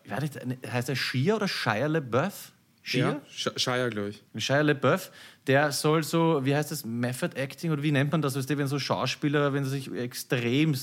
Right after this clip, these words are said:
Speaker 1: in eine Rolle rein, äh, flashen, da gibt's irgendeinen Ausdruck, dafür ist ja auch wurscht,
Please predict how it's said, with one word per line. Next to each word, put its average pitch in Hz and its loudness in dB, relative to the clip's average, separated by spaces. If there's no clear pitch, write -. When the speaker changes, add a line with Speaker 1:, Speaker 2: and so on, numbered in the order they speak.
Speaker 1:
in 123 -2
eine 123 2
Rolle 117 2
rein, 101 2
äh, 107 -4
flashen, 101 -4
da 110 -6
gibt's 127 -6
irgendeinen 127 -2
Ausdruck, 113 -4
dafür 147 0
ist 139 0
ja 127 4
auch 107 -2
wurscht, 139 2